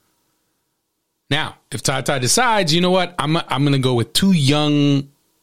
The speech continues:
and dynamic center backs. Give me Johan Vasquez and give me Gilber-, Gil-, Gilberto Sepulveda," that's a possibility as well. But when it comes down to it, the,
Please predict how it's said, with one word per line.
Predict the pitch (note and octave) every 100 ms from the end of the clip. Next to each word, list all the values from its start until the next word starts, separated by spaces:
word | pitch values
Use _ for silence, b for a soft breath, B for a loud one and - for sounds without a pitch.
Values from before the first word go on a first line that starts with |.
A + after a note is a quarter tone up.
| _ _
and | A#2 A2+ A2+ A2 G#2 G2+
dynamic | G#2 G#2+ B2 C3 B2+ -
center | - C3 A#2+
backs. | A#2 A2+ - - - B B B B _
Give | C#3+ C3
me | C#3
Johan | B2+ B2+ B2+
Vasquez | B2 A#2+ - A#2+ A2
and | - A2+
give | G#2+ B2
me | B2 B2 C3 -
Gilber-, | E3+ A#2+ A2+ C3+ D3+ C3
Gil-, | B2 C3+
Gilberto | C#3 B2 A#2 B2 B2 B2+ A#2 A2+
Sepulveda," | - A2+ E3+ A3 B2 G#2 C3+ - _ _ _ _ _ _ _ _ _ _
that's | B2+ A#2
a |
possibility | B2 G#2+ G#2+ G#2 G2+
as | G2+
well. | G2+ - _ _ _ _ _ _ _ _ _ _ _ _ _ _ _ _ _ _ _
But | A3+ F3+ - _ -
when | C3+
it | B2
comes | C#3
down | G3 G#3+
to | - D#3+
it, | C#3+ B B B B
the, | -